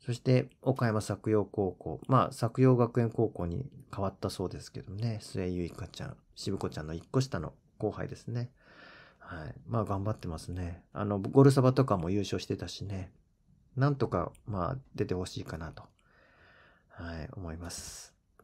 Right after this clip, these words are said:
そして次ですけどもね。渡辺彩香選手のコメントが載ってましたね。緊張してたって言ってますよ。これだけシードを守ってきてた選手でも、優勝も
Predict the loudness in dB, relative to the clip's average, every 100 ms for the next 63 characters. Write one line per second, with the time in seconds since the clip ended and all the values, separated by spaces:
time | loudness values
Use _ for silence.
0 | _ -6 -2 -2 -2 0 0 0 2 4
1 | 4 0 -10 -10 -8 -8 -8 -12 _ _
2 | _ _ _ _ _ _ _ _ -4 2
3 | 4 6 4 4 6 6 6 0 0 -2
4 | -2 -4 0 0 2 0 0 -2 -2 -2
5 | -2 -2 -4 -4 -4 2 2 4 0 0
6 | 0 0 0 -4 -4 -8 -8 -16 -16 -18
7 | _ _ -20 -20 -20 _ _ _ _ -2
8 | 6 6 8 4 4 4 4 6 6 6
9 | 4 2 2 0 0 -4 -2 -4 -2 2
10 | 4 2 -6 -10 -12 -18 -20 -12 -2 0
11 | 2 2 4 2 2 0 0 0 -4